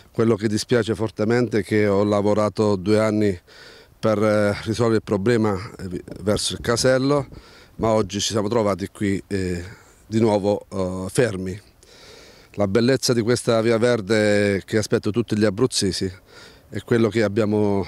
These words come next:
delusi gli abruzzesi, e, e non si fanno queste cose.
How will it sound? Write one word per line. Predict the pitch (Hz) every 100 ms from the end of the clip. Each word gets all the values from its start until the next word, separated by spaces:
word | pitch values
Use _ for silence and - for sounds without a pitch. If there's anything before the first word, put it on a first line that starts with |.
| 101
delusi | 95 117 131 110 101 - - - - - - - -
gli | 98
abruzzesi, | 95 98 - 104 92 87 101 - -
e, | 95 92 95 58 107 104
e |
non | 113 113
si | 113
fanno | 127 110 92
queste | 98 -
cose. | 90 82 -